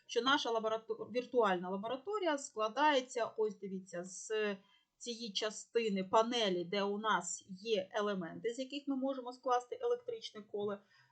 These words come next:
Е, є у нас, е, певні, певна вкладка, в якій ми можемо, е, вибрати, що показувати, е, коли ми створюємо наше електричне поле. У нас, о, електричне поле, електричне коло. Е, у нас є два вимірювальних прилади: вольтметр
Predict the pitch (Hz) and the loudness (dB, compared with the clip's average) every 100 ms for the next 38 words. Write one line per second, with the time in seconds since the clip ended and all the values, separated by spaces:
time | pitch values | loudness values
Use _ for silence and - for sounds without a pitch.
0 | - 214 226 226 220 220 196 302 330 - | 0 6 10 10 8 2 2 6 6 4
1 | 254 247 240 233 220 - - 226 220 202 | 0 2 4 4 0 -8 0 2 2 -2
2 | - 247 233 196 214 214 190 247 226 208 | 2 4 6 2 -2 -4 2 4 4 4
3 | 208 208 220 190 - 196 202 208 196 196 | -4 0 0 0 -2 -4 -4 -4 -4 -2
4 | 196 190 185 180 180 165 175 165 165 185 | -2 -4 -8 -10 -8 -8 -6 -6 -6 -6
5 | 185 190 196 - 156 147 190 180 170 170 | -8 -8 -8 -4 -4 -4 -4 -2 -2 -4
6 | 170 190 247 269 _ _ - 220 226 247 | -8 -4 -4 -4 _ _ -4 -4 2 2
7 | 247 240 247 - 226 226 220 214 214 208 | 2 -2 -8 -8 0 2 2 -2 -4 -6
8 | 202 208 202 202 208 - 208 - 214 196 | -6 -6 -6 -10 -10 -10 -10 -6 0 0
9 | 190 247 294 277 - 208 196 180 180 185 | 0 2 2 2 -4 -4 0 0 -2 -6
10 | - 170 - - - - 196 214 196 185 | -6 -10 -10 -14 -18 -6 -4 -2 -6 -6
11 | 196 185 170 165 - _ - - - 208 | -10 -10 -8 -8 -8 _ -20 -6 2 4
12 | 220 302 311 - 247 226 254 254 226 226 | 8 8 8 6 6 8 10 10 10 4
13 | 214 208 202 208 208 - 220 196 196 196 | 0 0 0 -2 -4 0 2 2 0 2
14 | 233 - 220 220 185 - | 2 0 -6 -2 -2 -4